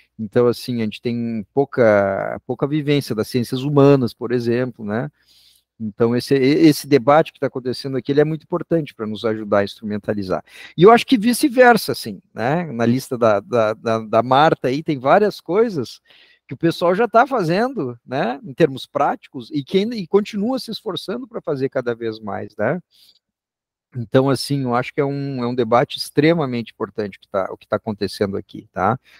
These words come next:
Então, a gente acredita muito nessa multidisciplinaridade, né? Que a gente possa construir coisas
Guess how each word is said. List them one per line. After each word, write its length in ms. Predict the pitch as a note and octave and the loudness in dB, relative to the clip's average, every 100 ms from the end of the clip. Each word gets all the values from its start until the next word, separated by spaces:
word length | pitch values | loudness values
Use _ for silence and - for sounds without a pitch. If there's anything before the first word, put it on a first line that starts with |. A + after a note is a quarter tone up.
| _ | _
Então, 120 | - | 0
a 40 | A#2+ | 2
gente 180 | C3+ D3 | 2 2
acredita 440 | C3+ C3+ D#3+ D#3+ | 2 2 4 4
muito 300 | D3+ F3+ D#3 | 4 2 2
nessa 260 | C3+ - B2 | 0 0 -2
multidisciplinaridade, 1200 | B2 - A2 G#2 - A#2 A2+ A2 G#2 G2 F#2 G2+ | -2 -4 -10 -12 -6 0 2 2 4 4 4 -2
né? 140 | G2+ | -6
Que 100 | - | -6
a 20 | |
gente 100 | G#2+ | -10
possa 300 | - A2 - | -4 -4 -4
construir 460 | - A#2+ - A#2+ A#2 | -6 -6 -6 -6 -4
coisas 420 | - A#2+ A#2+ - | 0 2 2 -2